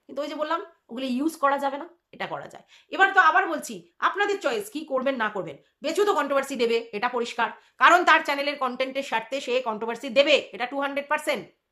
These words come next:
বলেই দিয়েছে ম্যাডাম। হ্যাঁ, আচ্ছা, এইবার অনেকে বলছে যে টিনুর সঙ্গে তো তাহলে বেচুর কোনো পার্থক্য রইল না, বাট বকিস তোরা।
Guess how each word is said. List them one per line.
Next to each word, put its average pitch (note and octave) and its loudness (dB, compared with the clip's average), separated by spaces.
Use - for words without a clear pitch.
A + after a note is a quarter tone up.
বলেই C#4 2
দিয়েছে C4+ -2
ম্যাডাম। D#3 -8
হ্যাঁ, A#3 -2
আচ্ছা, - -4
এইবার F4 2
অনেকে D4+ -2
বলছে D#4 -6
যে A3+ -4
টিনুর F4+ 2
সঙ্গে F4+ -2
তো F4 -6
তাহলে D#4+ 2
বেচুর D4 -6
কোনো D4+ -4
পার্থক্য C#4+ -4
রইল D4 -2
না, D4 -2
বাট D4+ 2
বকিস G#3+ -8
তোরা। G3 -6